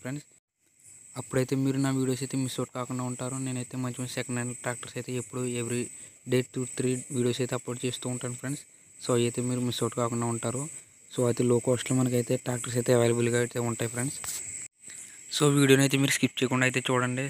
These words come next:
So అలాగే మీ దగ్గర కనుక ఎటువంటి వెహికల్స్ ఉన్నా నా WhatsApp నెంబర్కి అయితే సెండ్ చేయండి. నేనైతే ఫాస్ట్గా అయితే సేల్ చేస్తాను మీ యొక్క వెహికల్స్ని. So ఫ్రెండ్స్, ముందుగా దీని యొక్క మోడల్ మనం చూసుకున్నట్లయితే రెండు వేల మూడు మోడల్ ఫ్రెండ్స్ ఈ బండి. రెండు వేల మూడు ఈ యొక్క ట్రాక్టర్ మోడల్ వచ్చేసి.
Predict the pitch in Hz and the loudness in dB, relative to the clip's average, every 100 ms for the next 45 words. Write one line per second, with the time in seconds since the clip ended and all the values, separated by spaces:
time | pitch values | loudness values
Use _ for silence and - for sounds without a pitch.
0 | 135 123 117 120 123 131 - - - - | -4 0 2 2 0 -6 -12 -18 -20 -20
1 | - - - - - - 131 127 127 131 | -20 -20 -20 -18 -6 2 4 4 2 0
2 | 127 123 123 123 120 123 123 - 123 127 | 0 0 0 0 -2 -2 -2 -2 -2 -2
3 | 123 120 - 113 117 113 117 123 - 117 | 2 2 0 -4 -4 -4 -4 -4 -4 -2
4 | 113 117 123 - - - 120 117 117 - | -2 -4 -6 -10 -18 -6 0 0 0 2
5 | 117 110 120 120 120 - 120 - 117 113 | 2 2 2 2 0 -2 -2 2 2 2
6 | 117 - 117 120 117 - 117 117 - 113 | 0 0 -2 0 0 0 -2 -2 -4 -4
7 | 113 120 143 - - - - _ - 127 | -4 -8 -10 -16 -20 -20 -20 _ -4 -2
8 | 123 131 127 131 123 123 123 123 123 127 | 2 2 4 2 2 2 2 2 2 2
9 | 120 123 127 123 123 - 117 123 120 127 | 2 2 0 -2 -4 -4 0 0 2 2
10 | 120 117 120 123 123 120 120 123 120 - | 2 2 2 2 2 2 2 0 0 -4
11 | 120 120 120 117 117 143 - - _ - | -4 -4 -2 -2 -4 -6 -12 -20 _ -2
12 | 117 113 117 117 117 120 156 - _ _ | 2 4 4 2 2 0 -2 -8 _ _
13 | 120 - - 170 - 113 113 113 117 - | -4 -2 -2 -2 -2 0 2 2 2 0
14 | 117 - | -2 -2